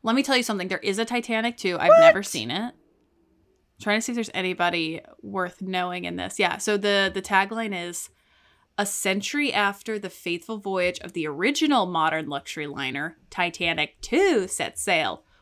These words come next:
Speaker 1: will this ship suffer the same fate as her namesake?" It's made in two thousand and ten.
Speaker 2: Oh.
Speaker 1: It's ninety minutes.
Speaker 2: No.
Speaker 1: Um,
Speaker 2: I am
Speaker 1: yeah,
Speaker 2: not
Speaker 1: I think this is maybe,
Speaker 2: okay.
Speaker 1: like, an indie low budge. <laughs>
Speaker 2: Oh,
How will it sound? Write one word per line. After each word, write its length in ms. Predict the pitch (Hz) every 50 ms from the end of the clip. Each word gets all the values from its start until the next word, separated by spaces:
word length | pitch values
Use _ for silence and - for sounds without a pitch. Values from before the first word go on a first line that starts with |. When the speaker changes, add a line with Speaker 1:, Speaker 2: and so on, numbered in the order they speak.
| _ _ -
Speaker 1:
will 180 | 170 185 165 156
this 240 | - 151 185 208
ship 360 | - - - 220 233 240 - -
suffer 380 | - - 190 190 - - 254
the 140 | 214 - -
same 380 | - - - 170 185 202 208 202 -
fate 220 | - 156 190 233 -
as 160 | - - - -
her 100 | 165 160
namesake?" 760 | 160 139 165 226 269 277 - - 349 392 381 - - - _ _ _ _ _
It's 160 | - - -
made 180 | 214 196 185 170
in 140 | 160 160 165
two 140 | - - 202
thousand 300 | 190 202 240 277 311 359
and 160 | 403 415 403
ten. 460 | - - 214 180 175 175 208 320 440 - - - _ _ -
Speaker 2:
Oh. 320 | 185 190 196 196 214 220
Speaker 1:
It's 80 | 247 254
ninety 300 | 196 175 170 185 226 320
minutes. 640 | 359 339 233 202 226 330 440 - - - - - -
Speaker 2:
No. 1300 | 190 185 185 185 190 196 202 208 220 226 226 226 220 208 196 190 180 170 165 156 151 151 147 147 143 135 - _ _ _ _ _ _ _ _ - - - _ _ _ - - _ _ - - - - - - - - - - - - - - - _ -
Speaker 1:
Um, 680 | 202 196 196 196 196 196 196 196 196 202 202 202 196 196
Speaker 2:
I 100 | 175 185
am 160 | 202 214 196
Speaker 1:
yeah, 60 | 175 165
Speaker 2:
not 280 | 165 160 170 190 208 208 190 180
Speaker 1:
I 40 | 190
think 200 | 196 - - 208
this 100 | 226 233
is 80 | 240 233
maybe, 420 | 185 175 226 285 277 220 180 170
Speaker 2:
okay. 20 | -
Speaker 1:
like, 160 | 208 170 147
an 100 | 147 - - 208 214 220
indie 140 | 214 220 214
low 180 | 208 208 208 208
budge. 500 | 214 208 202 202 226 302 339 - - 427 392
<laughs> 60 | 359 - - - - - - - _ - - -
Speaker 2:
Oh, 260 | - 190 180 165 -